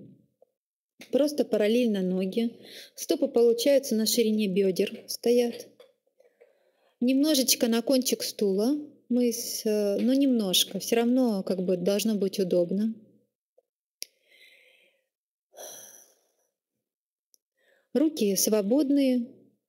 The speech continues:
лежат на коленях или как-то висят, неважно. И сейчас, э, мы будем делать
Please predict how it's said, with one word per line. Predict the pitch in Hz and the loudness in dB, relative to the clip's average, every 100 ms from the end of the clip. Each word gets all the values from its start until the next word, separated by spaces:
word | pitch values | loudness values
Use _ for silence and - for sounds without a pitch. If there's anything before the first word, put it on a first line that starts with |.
| _ | _
лежат | 220 214 220 240 233 | 0 2 2 2 0
на | 202 | -4
коленях | 196 196 220 277 240 - - | -2 0 2 2 0 -2 -8
или | 220 196 180 180 180 180 185 180 - 180 - | -2 0 0 0 0 0 -2 -4 -8 -10 -10
как-то | 185 - | -8 -4
висят, | 180 180 - 233 277 - | -2 0 0 0 -2 -2
неважно. | 208 202 226 185 190 220 214 220 - - _ - - - - - - - - _ _ _ _ _ | -2 0 -2 -2 -2 -2 -2 -4 -8 -20 _ -20 -18 -18 -18 -20 -20 -20 -20 _ _ _ _ _
И | 226 220 | -2 0
сейчас, | 190 220 - 302 311 - | 0 0 2 2 2 -2
э, | 226 208 202 196 | 0 2 2 2
мы | 214 277 | 2 2
будем | 247 240 226 | 2 0 0
делать | 208 262 269 269 | 2 2 2 0